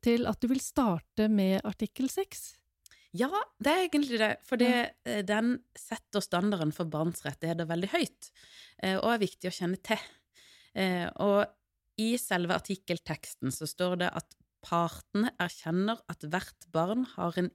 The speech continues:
Speaker 2: iboende rett til livet, og partene skal så langt det er mulig sikre at barnet overlever og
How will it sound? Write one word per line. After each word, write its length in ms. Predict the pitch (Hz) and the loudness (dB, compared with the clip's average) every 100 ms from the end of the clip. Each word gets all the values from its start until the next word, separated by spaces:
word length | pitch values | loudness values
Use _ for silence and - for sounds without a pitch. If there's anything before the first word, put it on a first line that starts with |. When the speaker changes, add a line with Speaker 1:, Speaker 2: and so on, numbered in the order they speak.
| - | -6
Speaker 2:
iboende 540 | 165 175 160 175 170 165 | -4 -2 -2 0 0 -2
rett 160 | 160 - | -8 -8
til 140 | - | -4
livet, 300 | 139 139 131 - - _ _ _ _ _ | -2 -2 -4 -12 -16 _ _ _ _ _
og 280 | - 208 302 - _ - _ _ | 0 2 0 -4 _ -20 _ _
partene 500 | - 190 185 - 226 | 2 2 2 -2 -2
skal 200 | 233 - | -2 -6
så 120 | 165 170 | -6 0
langt 300 | 185 269 - | 2 2 0
det 80 | 269 | 2
er 20 | |
mulig 320 | 247 214 214 | 4 4 0
sikre 280 | - 175 - | -4 -6 -6
at 100 | 185 | -4
barnet 320 | 156 151 165 | 0 0 0
overlever 720 | - 147 147 143 160 175 160 | 2 2 2 0 0 0 0
og 60 | 143 | -2